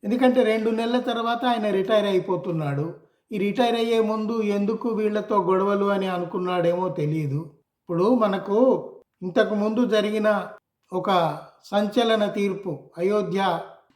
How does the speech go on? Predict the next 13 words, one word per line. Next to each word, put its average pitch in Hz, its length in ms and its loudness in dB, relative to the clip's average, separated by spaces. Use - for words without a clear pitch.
భూ 151 120 4
వివాదం 196 720 2
గురించి 180 340 2
తీర్పు 196 720 -2
ఇచ్చింది 196 540 -2
ఎవరు? 190 580 2
ఆ 185 260 2
సుప్రీం 202 520 -2
జడ్జి 196 380 0
ఏమయ్యాడు 190 1120 2
మనకు 175 200 -6
తెలుసు 190 320 -2
కదా. 175 320 -2